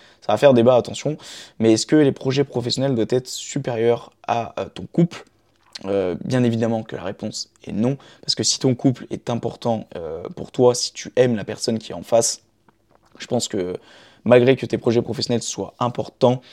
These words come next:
tu passeras toujours ton copain ou ta copine avant, euh, parce que tu aimes cette personne, et j'ai envie de te dire, c'est un sentiment qui est totalement normal. Euh,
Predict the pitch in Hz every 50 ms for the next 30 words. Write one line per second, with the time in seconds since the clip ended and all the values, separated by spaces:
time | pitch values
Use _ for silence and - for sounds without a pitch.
0 | - - - _ - - 110 120 117 - - 113 107 - - 127 123 135 135 -
1 | - - _ - 123 117 - 117 - 113 113 110 - - - - _ - 117 117
2 | - - - - 117 107 107 - _ _ - 107 110 104 113 117 127 135 - -
3 | - - - - _ _ _ - 117 107 104 104 104 104 104 104 101 104 101 101
4 | 104 104 104 101 101 101 - - 113 110 - - 123 117 - - - - - -
5 | 120 120 113 - 107 - 104 98 - - 127 131 123 - - - 92 85 82 -
6 | 92 90 90 - - 101 95 110 113 - - - 98 92 98 - - - 110 -
7 | - 113 113 113 113 110 - - - 101 98 101 - - 123 113 - 117 107 110
8 | 113 113 110 110 107 110 104 101 104 117 113 110 113 113 123 135 135 135 - -
9 | - - - - _ _ _ _ - - 101 104 98 95 95 95 92 90 90 90
10 | 87 87 90 90 92 87 90 87 85 78 73 71 65